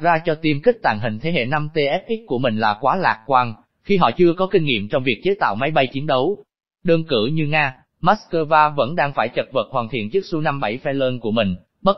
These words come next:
chấp năng lực của ngành công nghiệp hàng không quân sự vượt trội so với Thổ Nhĩ Kỳ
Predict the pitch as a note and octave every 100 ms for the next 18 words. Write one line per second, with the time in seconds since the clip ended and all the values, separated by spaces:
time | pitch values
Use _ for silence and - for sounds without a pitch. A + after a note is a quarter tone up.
0 | - B3 G3+ D#3+ C#3+ - B2+ C3+ G#2 A#2+
1 | C3 A2 A#2+ A2 A2 E3 D#3+ D3 - A2
2 | A#2 A2 B2 G#2 G2 C#3 B2+ A2+ A2+ B2
3 | B2+ B2+ A#2 G2+